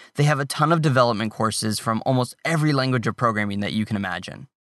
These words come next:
And what I really like is that I know all of these courses are taught by someone who's really knowledgeable in the subject.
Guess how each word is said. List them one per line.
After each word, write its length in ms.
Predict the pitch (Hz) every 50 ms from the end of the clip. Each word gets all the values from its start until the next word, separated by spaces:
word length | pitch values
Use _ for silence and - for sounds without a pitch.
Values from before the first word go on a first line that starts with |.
| _ _ _ _ _ _ _ _ _ _ _ _ - - - _ -
And 80 | 175
what 100 | 180 160
I 40 | 143
really 300 | 139 131 135 143 151 151
like 220 | 147 151 151 - -
is 120 | 139 123
that 100 | - -
I 80 | 131 131
know 280 | 131 135 131 127 - -
all 220 | - 123 120 123 135
of 100 | 123 120
these 160 | 127 117 -
courses 380 | - 135 127 120 - 135 120
are 100 | - 113
taught 220 | 117 - 123 113 -
by 80 | 120
someone 240 | 117 - 127 117 113
who's 200 | 117 123 113 110
really 300 | 113 117 139 135 123 117
knowledgeable 480 | 110 113 110 101 101 101 95 107 113 107
in 80 | 98
the 80 | 95 95
subject. 540 | - - 78 - 95 - - - - _